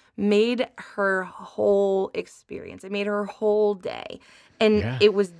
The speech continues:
Speaker 1: that moment. And that's what she walked away with, right? We have to remember, for the same reason I always put something funny at the end of my lectures, it's what people walk away with.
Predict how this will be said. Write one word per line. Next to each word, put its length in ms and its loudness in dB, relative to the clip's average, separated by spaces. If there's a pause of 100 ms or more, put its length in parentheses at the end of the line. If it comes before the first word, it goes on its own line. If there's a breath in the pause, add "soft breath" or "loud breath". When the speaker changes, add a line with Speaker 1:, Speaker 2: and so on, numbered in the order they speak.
Speaker 1:
that 320 -2
moment. 580 -2
And 200 -4 (260)
that's 300 2
what 120 -12
she 220 -14
walked 400 -6
away 460 -4
with, 360 -8
right? 280 -2
We 120 -2
have 140 0
to 80 -4
remember, 560 -2 (480 loud breath)
for 100 -6
the 100 2
same 220 -8
reason 260 -4
I 100 0
always 200 0
put 160 -16
something 240 -4 (100)
funny 220 0
at 60 -8
the 80 -6
end 140 -2
of 60 0
my 140 -4
lectures, 500 -6
it's 140 -16
what 160 -8
people 240 -8
walk 300 -2
away 300 -4
with. 160 -6